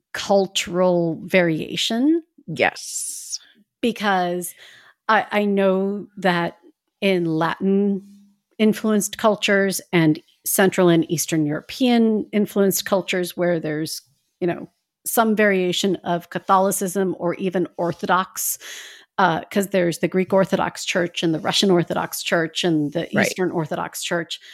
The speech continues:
Speaker 2: Right.
Speaker 1: Anything that isn't <laughs> Protestant, basically.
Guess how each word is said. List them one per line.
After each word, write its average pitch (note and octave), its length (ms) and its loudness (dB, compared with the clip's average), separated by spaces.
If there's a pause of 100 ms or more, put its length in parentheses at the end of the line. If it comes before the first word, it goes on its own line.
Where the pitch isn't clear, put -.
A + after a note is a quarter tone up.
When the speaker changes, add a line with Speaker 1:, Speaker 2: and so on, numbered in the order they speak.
(180)
Speaker 2:
Right. - 180 -2 (420)
Speaker 1:
Anything C#4+ 420 2
that A3 180 -2
isn't G3 280 -2
<laughs> - 0 -
Protestant, - 800 -2
basically. E3+ 680 -8